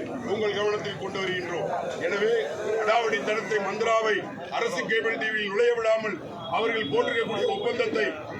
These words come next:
ரத்து செய்யப்பட்டு இன்னைக்கு மதுரை உயர்நீதிமன்றத்தில் இருக்கக்கூடிய வழக்கை பின்தொடர்ந்து தமிழக முதல்வர் அவர்கள் தமிழகத்தினுடைய கேபிள் டி வி ஆபரேட்டர்களையும்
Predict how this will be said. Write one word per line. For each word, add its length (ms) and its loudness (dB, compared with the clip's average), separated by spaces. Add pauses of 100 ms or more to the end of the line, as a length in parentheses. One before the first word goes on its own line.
ரத்து 300 -2
செய்யப்பட்டு 500 2 (440)
இன்னைக்கு 280 0
மதுரை 320 2
உயர்நீதிமன்றத்தில் 840 2
இருக்கக்கூடிய 440 0 (520)
வழக்கை 400 4 (400)
பின்தொடர்ந்து 600 4 (440)
தமிழக 300 2 (120)
முதல்வர் 360 4
அவர்கள் 340 4 (380)
தமிழகத்தினுடைய 600 4 (120)
கேபிள் 300 2
டி 120 -2
வி 140 2
ஆபரேட்டர்களையும் 760 0